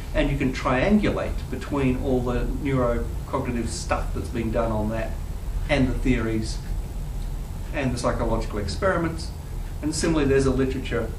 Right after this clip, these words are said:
on literature and evolution, though mostly that comes out of English departments, not out of biology departments. So I claim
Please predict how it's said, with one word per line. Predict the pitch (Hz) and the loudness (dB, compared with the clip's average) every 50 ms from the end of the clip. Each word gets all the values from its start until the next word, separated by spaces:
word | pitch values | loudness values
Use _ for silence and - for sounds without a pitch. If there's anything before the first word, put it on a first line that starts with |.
| - - - - - - | -4 -4 -2 -2 -2 0
on | 123 113 104 104 | 0 0 0 0
literature | 104 - - - - - - - - - - - - - | -2 -2 -2 -4 -4 -4 -4 -4 -4 -6 -6 -6 -6 -4
and | 110 101 98 101 | -4 -4 -4 -4
evolution, | 101 98 - 90 95 - - - - - - - - - - - - - - | -4 -4 -4 -6 -6 -6 -8 -8 -8 -6 -6 -6 -6 -6 -4 -4 -4 -2 2
though | 143 139 135 127 127 127 - - - - - | 6 6 8 8 6 4 2 -2 -4 -4 0
mostly | 139 135 156 208 - - - 156 | 4 6 6 6 6 6 4 4
that | 151 151 147 - | 4 4 2 2
comes | - 151 143 139 135 | 0 0 0 0 2
out | 135 127 120 | 2 2 2
of | 117 - 208 | 2 0 2
English | 226 247 214 180 180 - | 2 2 4 2 0 0
departments, | 147 143 - - 147 139 139 135 131 135 131 - - - - - - - - | -2 -4 0 0 0 2 2 0 0 0 0 0 0 0 0 -2 -4 -4 -4
not | 123 123 131 175 202 180 | -2 0 2 2 4 4
out | - 131 131 127 | 4 4 4 4
of | 127 - - | 2 2 2
biology | 139 131 139 165 143 104 - - 90 | 2 2 4 2 2 0 -2 -4 -4
departments. | 82 - - - 95 87 85 - - 85 - - - - - - - - - - - - - - - - - - - - - - - - - - - - - - - - - - - - - - - - - - - - | -6 -6 -6 -4 -4 -4 -4 -4 -6 -6 -6 -8 -8 -8 -6 -8 -8 -8 -6 -4 -4 -2 -2 0 -2 -2 -4 -6 -6 -6 -6 -6 -6 -6 -4 -4 -4 -6 -6 -6 -4 -4 -4 -4 -6 -6 -6 -6 -6 -8 -8 -8 -8 -6
So | - - 156 156 151 147 143 143 139 - - - - - - - - - - - - - - | -2 2 4 4 6 6 4 4 2 0 -2 -4 -6 -6 -4 -6 -6 -6 -6 -6 -6 -6 -2
I | - 170 196 226 220 | 2 4 4 4 4
claim | - - 139 139 135 135 131 131 - | 2 2 2 4 4 2 2 0 -2